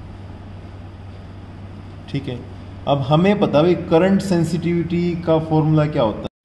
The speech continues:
हमें पता करंट sensitivity का formula है एन बी ए वाई में के, और voltage sensitivity, voltage sensitivity होती है आईएस by R K equal। सारी value आपको दे रखी है,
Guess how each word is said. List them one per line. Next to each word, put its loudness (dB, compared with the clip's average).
हमें 4
पता 4
करंट 2
sensitivity 4
का 4
formula 4
है 2
एन 4
बी 6
ए 4
वाई 2
में 0
के, -2
और 2
voltage 4
sensitivity, 2
voltage 4
sensitivity 2
होती 0
है -2
आईएस 0
by 2
R 0
K 0
equal। -4
सारी 0
value 0
आपको -6
दे -2
रखी -8
है, -10